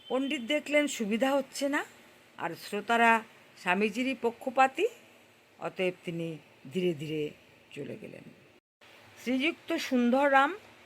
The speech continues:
আয়ারের স্মৃতিলিপি থেকে আরও একটি মজার ঘটনা জানতে পারা যায়। জনৈক বৈষ্ণব পণ্ডিত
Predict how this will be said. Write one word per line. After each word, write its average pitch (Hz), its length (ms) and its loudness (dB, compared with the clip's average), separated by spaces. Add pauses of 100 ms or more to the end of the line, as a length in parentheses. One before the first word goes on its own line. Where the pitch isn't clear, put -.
(120)
আয়ারের 233 540 6 (360)
স্মৃতিলিপি 233 760 -6
থেকে 226 440 0 (680)
আরও 202 260 2
একটি 233 520 0 (320)
মজার 202 480 2
ঘটনা 185 580 -2 (1080)
জানতে 170 360 -4
পারা 185 300 4
যায়। 156 280 -2 (580)
জনৈক 294 460 0
বৈষ্ণব 233 600 2 (200)
পণ্ডিত 180 460 -2